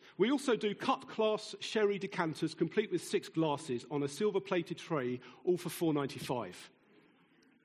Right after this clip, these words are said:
"How can you sell this for such a low price?" people say. And I say, quote, "Because it's total crap."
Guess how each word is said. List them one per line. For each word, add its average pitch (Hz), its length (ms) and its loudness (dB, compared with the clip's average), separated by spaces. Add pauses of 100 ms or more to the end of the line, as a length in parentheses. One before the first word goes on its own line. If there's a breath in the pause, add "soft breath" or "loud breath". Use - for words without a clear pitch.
(100)
"How 285 100 4
can 285 160 0
you 277 80 6
sell 294 280 0
this 156 180 0
for - 80 -6
such 196 300 0
a - 20 6
low 180 240 4
price?" - 720 -4
people 131 240 -4
say. 101 300 -6 (680 soft breath)
And 131 80 -4
I 170 120 2
say, 135 340 -2
quote, 135 500 -4
"Because 139 220 -8
it's 135 140 -8
total 104 340 -10
crap." - 340 -14